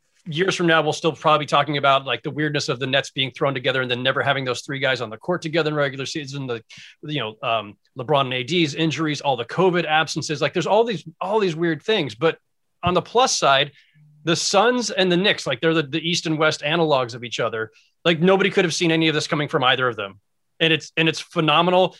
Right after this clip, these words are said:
And every time we think, "Oh, that's a nice little story. Oh, oh, the Knicks are gonna be good this year. Oh, that's, that's nice."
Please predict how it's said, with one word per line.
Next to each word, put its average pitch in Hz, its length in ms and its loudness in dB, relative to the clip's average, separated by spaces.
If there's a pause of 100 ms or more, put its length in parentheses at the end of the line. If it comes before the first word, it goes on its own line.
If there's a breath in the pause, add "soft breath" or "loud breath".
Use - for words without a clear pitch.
And 160 140 0
every 180 200 4
time 180 200 2
we 175 120 2
think, 170 340 -2
"Oh, 190 100 6
that's 202 160 0
a 196 60 0
nice 180 320 0
little 165 240 0
story. 156 360 0
Oh, 208 200 4
oh, 214 160 6
the 185 80 0
Knicks 202 180 -4
are 190 60 -6
gonna 190 100 -2
be 180 120 -2
good 165 260 -2
this 160 180 -4
year. 139 80 -2
Oh, 147 80 2
that's, 196 220 0 (240)
that's - 180 -2
nice." 139 260 2